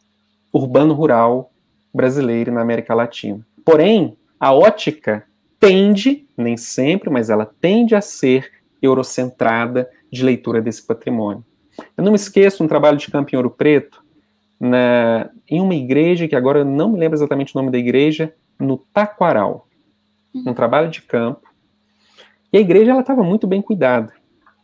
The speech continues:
Speaker 1: Muito bem cuidada. Eu conversando com os garotos que estavam na frente da igreja, "Não, aqui tem festa, quermesse." Ela é muito ativa, a igreja. E eu me lembrei da igreja São Francisco de Paula, lá no centro de Ouro Preto, ou aí no centro de Ouro Preto,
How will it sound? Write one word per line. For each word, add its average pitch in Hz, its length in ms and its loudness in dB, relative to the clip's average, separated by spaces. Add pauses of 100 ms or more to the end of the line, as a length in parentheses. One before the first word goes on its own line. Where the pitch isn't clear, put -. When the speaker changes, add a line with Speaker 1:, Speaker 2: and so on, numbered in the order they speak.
(460)
Speaker 1:
Muito 160 240 -2
bem 139 100 0
cuidada. 139 840 -2 (100)
Eu 131 120 0
conversando 127 440 -2
com 131 120 -4
os 120 100 -2
garotos 117 500 0
que - 80 -12
estavam 120 320 -2
na 113 100 -4
frente 120 320 -8
da 117 80 -2
igreja, 139 440 0 (200)
"Não, 143 320 0
aqui 147 160 -4
tem 185 140 -6
festa, 135 580 -2
quermesse." 120 800 -6 (480)
Ela 117 200 4
é 127 160 2
muito 139 280 0
ativa, 143 420 -2
a - 20 2
igreja. 120 640 -2 (460)
E 196 80 2
eu 269 100 6
me 226 100 6
lembrei 147 520 4
da 151 100 4
igreja 156 320 2
São 202 180 0
Francisco 175 440 -4
de 156 100 -2
Paula, 147 640 2 (160)
lá 170 440 0
no 254 120 -2
centro 143 600 -4
de 123 100 -4
Ouro 120 160 -2
Preto, 151 360 -2
ou 120 60 4
aí 120 200 2
no 170 100 0
centro 120 380 -8
de 120 80 -4
Ouro 147 120 0
Preto, 151 360 0